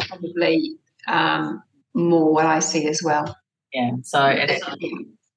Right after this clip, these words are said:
Speaker 2: Um, and yeah, it's just trying to reach the others to say, "Look,
Speaker 1: Mm.
Speaker 2: you need help as well." But I suppose it, if it's coming
Speaker 1: You know,
Speaker 2: out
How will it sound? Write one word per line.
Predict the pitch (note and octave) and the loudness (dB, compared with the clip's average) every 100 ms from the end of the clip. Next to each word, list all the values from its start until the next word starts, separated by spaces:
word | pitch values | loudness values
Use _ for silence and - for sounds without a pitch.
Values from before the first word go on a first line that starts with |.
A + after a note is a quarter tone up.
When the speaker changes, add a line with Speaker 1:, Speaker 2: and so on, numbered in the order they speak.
| _ _ _ _ _ _ _ - | _ _ _ _ _ _ _ -2
Speaker 2:
Um, | B2+ B2 C#3 | 0 0 -2
and | D3+ | 0
yeah, | D#3 C3 | 2 2
it's | - | 0
just | E3 | 0
trying | F#3 D3 | 2 2
to | C3+ | 2
reach | D3+ - - | 0 0 0
the | C#3 | 2
others | E3 C3+ A#2+ A#2 | 4 2 0 -2
to | C3+ | 0
say, | C3 B2+ B2 | 2 2 4
"Look, | C3 - - - - | 2 0 -4 -18 -8
Speaker 1:
Mm. | F#3+ | -2
Speaker 2:
you | E3+ D#3 D#3 | 0 0 -4
need | C#3 C#3 | -12 -2
help | C3+ C3 B2 | 2 2 0
as | B2+ D3+ | -4 2
well." | D3 B2+ | 2 2
But | - | 0
I | |
suppose | C3+ - D3 C#3+ | 0 0 0 0
it, | - | -4
if | - - | -4 -6
it's | - | -6
coming | - - B3+ | -4 0 4
Speaker 1:
You | |
know, | |
Speaker 2:
out | B3 | 6